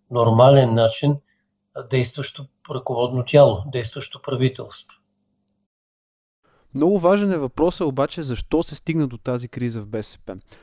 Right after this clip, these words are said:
Speaker 2: Според вас какви са дълбинните процеси, които в Б С П не оцениха? Дали става въпрос за слаба стратегия, дали става въпрос, а, просто за демографското застаряване на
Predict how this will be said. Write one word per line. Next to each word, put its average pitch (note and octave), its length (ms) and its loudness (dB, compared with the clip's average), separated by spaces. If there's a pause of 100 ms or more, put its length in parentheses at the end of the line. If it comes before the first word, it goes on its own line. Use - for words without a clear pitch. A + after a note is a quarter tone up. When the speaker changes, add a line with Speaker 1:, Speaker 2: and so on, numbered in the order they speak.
Speaker 2:
Според A2 380 -8
вас E3 180 0
какви - 260 -6
са G#3+ 140 -2
дълбинните E3 680 -2
процеси, D3 540 -4
които D#3 300 -6
в B2+ 140 -2
Б C3 180 0
С - 120 -12
П C3 160 0
не B2+ 80 2
оцениха? A#2 680 -4
Дали B2+ 280 -2 (280)
става E3+ 100 6
въпрос D#3 320 0
за C#3 80 -4
слаба C3 320 0
стратегия, B2+ 520 -2
дали B2+ 180 -2
става D3 280 0
въпрос, C#3+ 400 -4 (380)
а, A2+ 180 -2
просто C#3+ 400 -4
за C3 300 0 (240)
демографското C3 1040 -2 (680)
застаряване C#3 760 2
на A2 360 -2